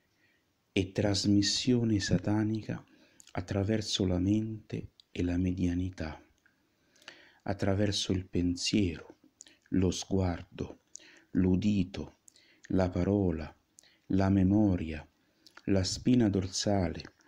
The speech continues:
i gesti, gli atteggiamenti, i comportamenti,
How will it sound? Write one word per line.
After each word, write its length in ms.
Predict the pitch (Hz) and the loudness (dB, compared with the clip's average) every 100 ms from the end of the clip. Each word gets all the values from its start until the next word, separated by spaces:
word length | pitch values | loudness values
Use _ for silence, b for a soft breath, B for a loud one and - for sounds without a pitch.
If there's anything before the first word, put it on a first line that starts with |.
| b b b _ | b b b _
i 220 | 104 101 | 0 0
gesti, 800 | - 110 101 - - - - 87 b b b b | 2 2 2 0 -2 -4 -8 -8 b b b b
gli 200 | - 107 | 0 2
atteggiamenti, 1300 | 107 - 107 - 98 95 101 98 90 87 - - - b b _ - | 0 2 0 2 2 4 6 4 2 -4 -8 -8 -10 b b _ 0
i 160 | 120 | 2
comportamenti, 1500 | 123 - 113 110 - 107 - 104 98 101 98 90 - - - | 2 2 2 2 -2 -4 -2 -2 2 4 4 4 0 -2 -2